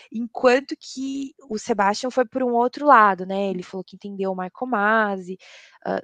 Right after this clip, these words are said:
tudo que ele já tinha falado antes, o do Sebastian eu não vi nenhuma grande novidade, hã, mas eu achei interessante que essas perguntas estão voltando e tá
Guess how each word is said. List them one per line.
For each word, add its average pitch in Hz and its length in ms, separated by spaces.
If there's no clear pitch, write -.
tudo 349 220
que - 100
ele 415 100
já 302 120
tinha 269 180
falado 240 380
antes, 254 260
o 233 80
do 196 60
Sebastian 214 480
eu 214 40
não 214 120
vi 214 120
nenhuma 220 280
grande 208 320
novidade, 202 640
hã, 190 640
mas 196 640
eu 214 120
achei 233 280
interessante 269 600
que 302 60
essas 294 200
perguntas 269 460
estão 269 420
voltando 294 540
e 311 160
tá 214 220